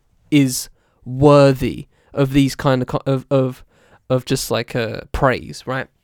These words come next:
But reenacting shit in this way is so, oh, it just leaves a bad taste in your mouth. Like, I, there's no need for it. There is really no need for it to, some people don't even, I mean, I ch-, I choose not to even,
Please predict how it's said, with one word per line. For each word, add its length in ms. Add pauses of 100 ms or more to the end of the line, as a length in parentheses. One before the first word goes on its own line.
(1080)
But 140
reenacting 800
shit 340
in 160
this 220
way 260
is 220
so, 800 (460)
oh, 440
it 80
just 180
leaves 300
a 40
bad 280
taste 320
in 80
your 80
mouth. 200 (640)
Like, 300
I, 40
there's 180
no 120
need 300
for 200
it. 140
There 160
is 160
really 260
no 160
need 240
for 200
it 220
to, 260 (400)
some 240
people 260
don't 240
even, 480 (420)
I 100
mean, 120
I 140
ch-, 160
I 100
choose 560
not 300
to 120
even, 400